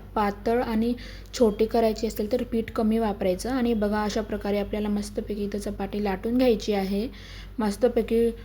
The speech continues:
टम्म आपली ही चपाती फुगणार. मी इथं मी मोठ्या मोठ्या चपात्या करत आहे, कारण आमच्याकडे सगळ्यांना मोठ्या चपात्या लागतात. आता मस्तपैकी इथं तवा गरम झालेला होता,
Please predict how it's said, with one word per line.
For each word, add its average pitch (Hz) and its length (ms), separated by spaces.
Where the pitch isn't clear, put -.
टम्म 226 280
आपली 226 320
ही 208 120
चपाती 208 420
फुगणार. 202 480
मी 214 120
इथं 214 180
मी 240 120
मोठ्या 214 320
मोठ्या 233 240
चपात्या 240 360
करत 202 260
आहे, 202 260
कारण 214 160
आमच्याकडे 214 420
सगळ्यांना 214 360
मोठ्या 214 320
चपात्या 214 380
लागतात. 196 320
आता 220 160
मस्तपैकी 202 560
इथं 226 200
तवा 208 180
गरम 220 300
झालेला 214 340
होता, 202 380